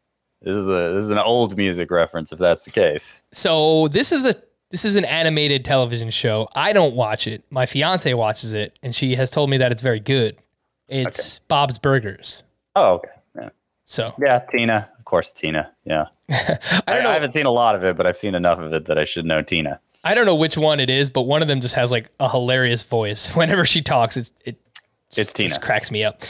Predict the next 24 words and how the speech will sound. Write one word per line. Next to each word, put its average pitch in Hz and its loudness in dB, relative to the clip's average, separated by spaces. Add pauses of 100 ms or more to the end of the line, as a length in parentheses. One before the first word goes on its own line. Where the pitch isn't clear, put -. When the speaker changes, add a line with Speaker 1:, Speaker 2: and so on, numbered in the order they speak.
(540)
Speaker 2:
Ten 247 0
team, 226 2
five-by-five 185 0
categories, 160 2 (140)
head-to-head 165 0
keeper 156 -2
league. 107 -6
Ten 170 0
team, 131 -2
five-by-five - -2
categories. 104 -6 (220)
Head-to-head 131 -4
categories. - -10
Okay. 135 -4 (400)
Three 220 0
keepers 185 0
each. - -2
Move 160 0
up 151 2
one 151 0
round 147 2
each, 226 -2 (580)
each 156 -2
year. - -8